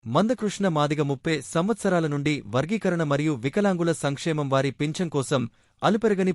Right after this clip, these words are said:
పోరాటాలు చేసిన మంద కృష్ణ మాదిగ పద్మశ్రీ అవార్డుకు ఎంపిక అవ్వడం ఆనందంగా ఉందని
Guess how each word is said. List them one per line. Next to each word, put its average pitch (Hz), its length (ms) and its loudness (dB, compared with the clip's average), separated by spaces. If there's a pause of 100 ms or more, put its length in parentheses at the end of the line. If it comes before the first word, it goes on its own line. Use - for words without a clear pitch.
పోరాటాలు 156 500 0
చేసిన 127 320 -4
మంద 131 180 0 (460)
కృష్ణ 208 380 0
మాదిగ 156 340 2 (260)
పద్మశ్రీ 185 440 0 (120)
అవార్డుకు 123 420 0 (400)
ఎంపిక 196 240 0 (100)
అవ్వడం 151 280 0 (300)
ఆనందంగా 175 520 2
ఉందని 147 240 0